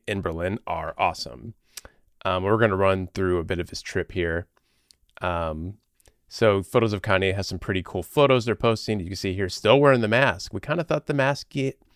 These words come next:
uh, the mask era might be over, but here he is wearing it, looking like a badass. Um, some more cool photos.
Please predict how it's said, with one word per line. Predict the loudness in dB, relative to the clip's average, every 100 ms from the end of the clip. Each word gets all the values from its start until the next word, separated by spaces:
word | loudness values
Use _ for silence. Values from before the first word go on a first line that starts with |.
| _ _
uh, | 0 0
the | 0
mask | -2 -2
era | 0 0
might | 2 -2
be | -2
over, | -2 -2 -4 -8 _ _ _ _
but | -2 -2
here | 0 2
he | 4
is | 4 2 -2
wearing | 0 2 2
it, | 2 -2 _ _ -20 _
looking | -10 -6 -4
like | -4 -4
a |
badass. | -4 -2 -2 -2 -4 -8 -14 -16 _ _ _
Um, | -12 -8 -6 -6 -8 -10 -14 _ _ _ _ _ _
some | -12 -4
more | -2
cool | -4 -4 -4
photos. | 0 2 4 2